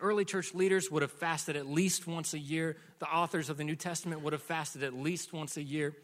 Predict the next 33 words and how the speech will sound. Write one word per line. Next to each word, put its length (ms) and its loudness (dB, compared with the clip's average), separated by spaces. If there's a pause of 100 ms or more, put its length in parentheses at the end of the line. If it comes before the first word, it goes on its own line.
(340)
You, 120 -2
you 100 -2
see 160 -2
fasting 420 0
all 220 2
throughout 300 0
Scripture. 560 -4 (640)
But 80 4
when 100 4
I'm 140 2
talking 300 2
about 260 -2
fasting, 560 -2 (320)
here's 520 -4 (220)
what 160 4
I 20 0
want 180 0
to 60 -6
challenge 300 -2
you 80 -6
with, 240 -8 (960)
is 140 -4
that 160 -2
fasting 600 -4 (760)
is 160 -4
an 180 -6
act 300 0
of 100 -4
physical 560 0
obedience 840 -6 (580)
that 180 -4
brings 500 -6 (160)
spiritual 880 -4